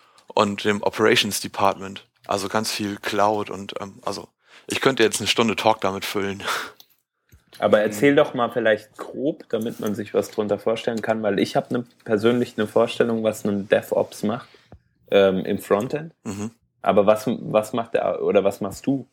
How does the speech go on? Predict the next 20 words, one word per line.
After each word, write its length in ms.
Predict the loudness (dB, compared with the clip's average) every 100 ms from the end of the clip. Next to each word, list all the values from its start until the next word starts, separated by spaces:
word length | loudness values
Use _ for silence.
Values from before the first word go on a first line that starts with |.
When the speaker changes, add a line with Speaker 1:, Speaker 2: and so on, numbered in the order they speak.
| _ _ -4
Speaker 2:
Oder 260 | 2 4
was, 180 | 2 0
was 400 | -8 -4 -2 -2
ist 180 | -6 -2
so 160 | 0 2
die 160 | 0
Aufgabe 680 | -2 -2 -2 -2 -2 -6 -6
deiner 240 | -6 -4 -4
Meinung 300 | -4 -4 -4
nach 180 | -4
Speaker 1:
Ja. 200 | -2 0
Speaker 2:
eines 120 | 0 -4
DevOps? 480 | -8 -8 -10 -10 _ -20 _
Speaker 1:
Ich 120 | -4
glaube, 240 | 2 4 4
das 180 | 4
ist 140 | 2 2
ganz 280 | 2 2 2
schwer 380 | 4 4 4
zu 400 | 0 -6 -6 -8